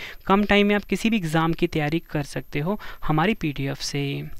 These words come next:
नेक्स्ट क्वेश्चन, चंद्रमा के दक्षिणी ध्रुव क्षेत्र की सतह पर सॉफ्ट लैंडिंग कौन करेगा?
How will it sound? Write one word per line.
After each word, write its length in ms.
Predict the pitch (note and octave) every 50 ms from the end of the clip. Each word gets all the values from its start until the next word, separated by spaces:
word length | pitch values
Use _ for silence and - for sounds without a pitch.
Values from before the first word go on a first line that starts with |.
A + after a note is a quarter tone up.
| - - - - - - - - - - - - - - -
नेक्स्ट 260 | D#3 D3+ - - - -
क्वेश्चन, 400 | D#3+ D#3 D3+ - F#3+ G3+ A#3 - - - - -
चंद्रमा 360 | - F3 F3 F#3 F#3+ A3 A#3
के 140 | A3+ - B3+
दक्षिणी 440 | G3 F3+ E3 - - - - A3+ A3+
ध्रुव 440 | F#3+ - E3 F3 F3 F#3+ G3 G#3+ -
क्षेत्र 400 | - - - F3+ F3 - F#3+ F#3
की 160 | - - G#3
सतह 340 | - - F3 - - E3 E3
पर 180 | - - G3+
सॉफ्ट 440 | - - - F3 E3+ F3+ - - -
लैंडिंग 380 | F3 D#3+ D#3 D#3 D#3+ F3+ G3 F#3+
कौन 260 | - E3 D3+ C#3+ C#3+
करेगा? 500 | - C#3+ C#3 C#3 C#3 C#3 - C#3+ C#3+